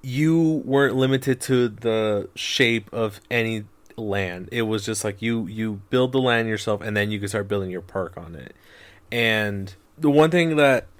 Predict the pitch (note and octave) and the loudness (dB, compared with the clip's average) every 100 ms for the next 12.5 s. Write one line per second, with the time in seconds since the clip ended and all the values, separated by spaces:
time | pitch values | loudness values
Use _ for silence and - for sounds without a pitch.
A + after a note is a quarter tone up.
0 | _ C3+ C3+ C3+ C3 C3 A2+ A#2 C3 B2 | _ 2 4 4 4 0 0 0 2 2
1 | A2+ G2+ A2 A2 A2 G#2+ - - - A2 | 0 0 2 4 2 -4 -20 -20 2 4
2 | A2+ - C3+ C#3 C3+ A2+ A2 G#2 G2 G2 | 4 4 2 2 0 0 2 2 -2 -8
3 | - - - _ - A#2+ C3+ D#3 D#3 D#3 | -12 -16 -20 _ -20 -8 -2 0 2 2
4 | D#3 C#3+ - - C#3+ - C3+ C#3 C3 C3+ | 2 -2 -6 -6 -4 0 2 2 0 2
5 | C3 B2+ B2 B2 C3 A#2 A2+ G#2+ G2+ A2 | 4 4 2 0 0 0 2 0 2 2
6 | A2 G2+ G#2+ G2+ G2+ G2 F#2+ F#2+ E2+ - | 2 0 -2 -2 -2 -2 -2 -2 -4 -12
7 | _ G#2+ A2 G#2 G2 F#2 F#2 G#2 G2 G#2+ | _ 0 2 2 0 -4 -6 -6 -4 -2
8 | F#2+ G2 F#2+ F2+ F#2 G2 F#2+ D#3+ E3+ E3+ | -2 -4 -6 -6 -6 -6 -2 2 4 4
9 | D3 A#2+ - - - _ _ - - B2 | 4 2 -4 -20 -20 _ _ -2 4 6
10 | A#2 B2 G#2 G2+ G2 F#2+ F#2 F#2 F#2 G2 | 6 2 2 2 0 -2 0 -2 0 -4
11 | G2 C3 B2 C#3 C3+ D#3 E3+ E3 D3 B2 | -2 -2 -2 -2 -2 2 4 6 4 4
12 | C3 A#2+ C#3+ A#2 | 0 2 4 2